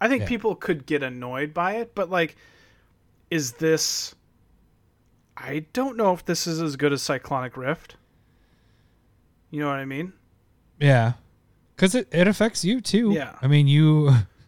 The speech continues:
Speaker 2: it's not like it kills all the creatures. If there's creatures on the board and <laughs> you knock yourself down to that, you're also in reach.
Speaker 1: Yeah, if you just pissed off everybody, like,
Speaker 2: <laughs> Yeah.
Speaker 1: you become the target,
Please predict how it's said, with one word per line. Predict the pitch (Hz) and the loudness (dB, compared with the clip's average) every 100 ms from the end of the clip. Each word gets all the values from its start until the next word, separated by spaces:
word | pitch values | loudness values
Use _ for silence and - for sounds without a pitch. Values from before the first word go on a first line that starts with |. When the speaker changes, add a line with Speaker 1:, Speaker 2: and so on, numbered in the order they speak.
| _ | _
Speaker 2:
it's | 135 - | -6 4
not | 175 190 | 4 6
like | 175 | 2
it | 151 - | 2 4
kills | 160 208 | 6 8
all | 165 127 | 8 6
the | 117 | 2
creatures. | - 110 - 127 131 | 2 0 2 2 2
If | 113 | 2
there's | 139 156 | 2 2
creatures | - 165 156 127 | 0 0 0 0
on | 117 | 2
the | 104 | 0
board | 104 104 110 120 | 2 2 2 0
and | 113 110 107 107 101 104 _ - - | 0 0 0 0 -4 -8 _ -16 -12
<laughs> | 143 _ - - - - - _ - | -12 _ -20 -20 -20 -20 -20 _ -4
you | 120 143 | 2 6
knock | 156 156 | 6 4
yourself | 151 - 160 170 | -2 2 2 2
down | - 120 113 | 4 4 4
to | 107 | 2
that, | 107 110 - | 2 0 0
you're | 120 127 | 0 2
also | 131 147 120 101 | 2 2 0 0
in | 101 | -2
reach. | 98 | 0
Speaker 1:
Yeah, | 156 135 | 0 -2
if | 127 - | -6 -8
you | 175 | -8
just | 180 226 | -6 -8
pissed | - 214 - | -4 -6 -4
off | 185 202 | -6 -2
everybody, | 156 131 131 123 123 123 127 _ _ _ _ _ _ _ | -2 -2 -4 -6 -6 -8 -12 _ _ _ _ _ _ _
like, | 139 123 123 _ | -8 -8 -12 _
Speaker 2:
<laughs> | |
Yeah. | 143 147 | 2 4
Speaker 1:
you | 160 | 4
become | 156 - 170 | 2 -6 -6
the | 135 | -6
target, | - 190 131 | -2 -2 -2